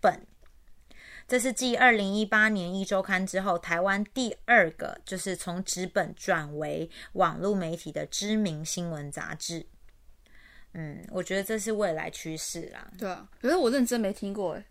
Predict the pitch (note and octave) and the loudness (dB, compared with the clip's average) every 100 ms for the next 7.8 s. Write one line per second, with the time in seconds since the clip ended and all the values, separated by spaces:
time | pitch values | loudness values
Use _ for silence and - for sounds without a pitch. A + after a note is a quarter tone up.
0 | - - F#3+ F#3 F#3+ F#3+ E3 D#3 A#3 G3 | -14 -4 -2 0 0 -2 -2 0 2 4
1 | F#3 F3 A#3 G#3+ F3+ F3+ F3 D#3+ D#3 - | 2 0 0 0 -2 -4 -4 -4 -6 -8
2 | - - - G3 G#3+ E3 G3+ F#3 D#3+ D#3 | -12 -10 -4 -2 0 0 0 0 -2 -2
3 | E3 D3 - D3 D#3+ E3 D3 F#3+ A#3+ C4 | -4 -6 -8 -8 -2 -2 0 0 4 4
4 | A3+ F3 F3+ A3 F3+ F#3+ G3 G3 G3+ G3+ | 4 0 -2 -4 0 0 2 0 0 -4
5 | F#3+ F#3+ G#3+ F3+ E3+ F#3 E3 A3 B3 C4 | -4 -4 -2 -4 -2 -4 0 0 2 -2
6 | D4+ C#4+ D4+ D4 D4 C#4 C#4 B3 - F#3 | 0 -2 0 0 0 2 0 0 -4 -4
7 | G#3+ - E3+ D3 C#3+ E3+ D#3 | 0 4 4 2 -4 -4 -4